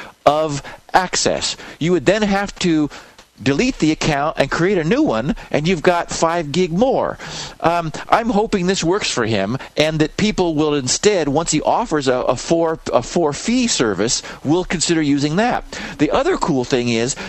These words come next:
using the same technology, anyone can download his free server, set it up in a, in a Windows machine. Ah, this is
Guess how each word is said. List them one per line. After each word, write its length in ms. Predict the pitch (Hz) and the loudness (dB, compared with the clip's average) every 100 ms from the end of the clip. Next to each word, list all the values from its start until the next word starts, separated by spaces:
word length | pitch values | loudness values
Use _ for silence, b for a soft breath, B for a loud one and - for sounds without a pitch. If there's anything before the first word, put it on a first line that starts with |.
| 160 | -4
using 300 | 196 208 170 | 0 0 0
the 80 | 156 | 0
same 460 | - 196 262 294 | 2 2 0 -2
technology, 880 | - 247 196 208 220 175 127 92 78 B B B B | -2 -2 0 0 0 -2 -2 -2 -4 B B B B
anyone 460 | 190 262 262 247 233 | 2 2 0 0 0
can 200 | 214 190 | 0 2
download 460 | 151 139 151 175 | 2 2 0 0
his 180 | 208 117 | 0 0
free 340 | - 135 180 | -2 0 2
server, 560 | 247 - 151 117 101 170 B B | 2 2 0 2 0 -2 B B
set 300 | - - 165 | -4 0 2
it 100 | 214 | 2
up 180 | 233 - - | 0 -2 -4
in 160 | 240 190 | 0 0
a, 100 | 185 | -2
in 160 | - 170 | -2 -2
a 80 | 160 | 0
Windows 340 | 208 202 147 | 0 0 0
machine. 240 | 120 - - | -2 -4 0
Ah, 160 | - 165 | 2 2
this 220 | 135 - | 0 0
is 340 | 202 247 262 | 0 0 0